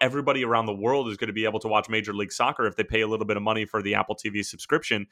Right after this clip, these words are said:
And it doesn't matter where you are or, or what game it is, every game is going to be on Apple T V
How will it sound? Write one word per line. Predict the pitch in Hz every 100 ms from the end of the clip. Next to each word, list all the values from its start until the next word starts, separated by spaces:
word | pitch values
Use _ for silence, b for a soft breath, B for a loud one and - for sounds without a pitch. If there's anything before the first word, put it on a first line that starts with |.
| b b b
And | 120 123 120 -
it | 123 120
doesn't | 127 135
matter | 127 123
where | 120 120
you | 131 123 120
are | 123 127 131 -
or, | 113 110
or | 107
what | 101 127 127
game | 117 127
it | 131
is, | 131 131 -
every | 127 131 139
game | 123 120
is | 107 101
going | 107
to | 101
be | 107
on | 101
Apple | 101 104
T | - 110
V | 98 107